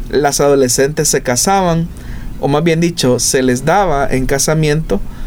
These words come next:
entre los doce y quince años de edad. Esa era la edad que se recomendaba para que una niña, una mujer, tomara el compromiso del matrimonio. Y los jóvenes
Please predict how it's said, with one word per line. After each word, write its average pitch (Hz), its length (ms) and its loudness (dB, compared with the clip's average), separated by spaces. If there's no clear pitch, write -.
entre 135 380 0
los 127 280 0
doce 175 600 0
y 139 100 -4
quince 143 440 0
años 131 260 0
de 117 100 2
edad. 110 260 0
Esa - 220 0
era 147 100 2
la 139 160 2
edad 143 360 2
que 143 100 0
se 139 120 0
recomendaba 131 640 0
para 131 240 0
que 117 500 0
una 139 240 0
niña, 135 520 2
una 131 240 0
mujer, 147 440 -2
tomara 139 640 2
el 127 160 -4
compromiso 127 640 0
del 120 100 2
matrimonio. 160 540 2
Y - 20 2
los 165 140 2
jóvenes 214 560 0